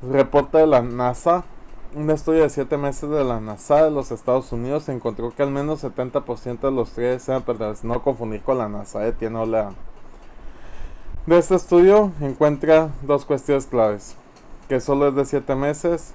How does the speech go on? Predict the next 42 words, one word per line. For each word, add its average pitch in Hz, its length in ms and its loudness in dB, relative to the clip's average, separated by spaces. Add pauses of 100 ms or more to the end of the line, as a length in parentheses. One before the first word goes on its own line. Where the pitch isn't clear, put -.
(120)
que 147 100 4
el 135 100 4
mismo 147 520 0 (100)
comentan 131 520 -2
que 127 360 0
al 120 160 -2
pedir 123 280 0
acceso 135 400 -2
a 139 80 4
datos, 139 320 -8
algunos 123 420 -2
brokers 131 580 -4
de 113 180 0
estos 135 360 -4
no 127 200 -4
estaban 131 360 0
de 120 60 -2
acuerdo 113 380 -2
en 120 80 -8
darlo. 104 280 -4 (800)
Por 165 120 8
ejemplo, 156 360 2
el 175 120 6
estudio, 151 460 2 (220)
en 139 140 -4
co-, 131 200 -2
bueno, 131 340 -2 (280)
sí 143 240 -4
se 151 120 0
dan 147 160 0
cuenta 151 340 0
quien 127 180 -4
que 113 180 -6 (200)
gana 135 400 2
realmente 127 560 0
son 123 200 -2
los 120 120 0
brokers, 127 440 -4
la 117 200 -2
casa 135 280 0
siempre 131 360 -2
gana. 101 280 -4